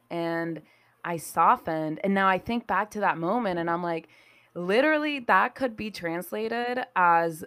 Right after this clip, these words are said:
making love to Mother Earth, because it's like all this energy and, and sensory and textures and smells and sounds trying to come at our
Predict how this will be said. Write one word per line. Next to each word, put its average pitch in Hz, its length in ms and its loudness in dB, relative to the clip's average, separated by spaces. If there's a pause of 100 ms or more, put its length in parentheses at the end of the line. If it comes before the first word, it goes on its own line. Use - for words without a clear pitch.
making 185 600 -4
love 160 420 -2 (1160)
to 202 140 -4
Mother 175 440 2
Earth, 165 340 -2
because 190 360 -4
it's 185 220 -6
like 180 300 -4 (760)
all 214 380 6
this 208 380 -2
energy 196 580 -2
and, 170 220 -2
and 165 200 -6
sensory 196 960 -4
and 160 200 -4
textures 185 1080 2
and 160 160 -4
smells 180 720 2
and 170 140 -2
sounds 185 640 -2
trying 185 300 -6
to 196 100 -14
come 180 560 -4
at 185 160 0
our 170 100 -2